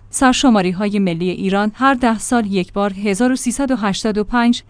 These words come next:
هزار و سیصد نود و پنج و بعدی در هزار و چهارصد و پنج انجام می‌شود.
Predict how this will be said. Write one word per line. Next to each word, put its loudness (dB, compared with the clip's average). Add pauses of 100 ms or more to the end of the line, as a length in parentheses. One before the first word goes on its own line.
(120)
هزار 2
و 0
سیصد -2
نود 4
و 0
پنج -2
و 2
بعدی 2
در 0
هزار -4
و -2
چهارصد -2
و 0
پنج 0
انجام -4
می‌شود. -8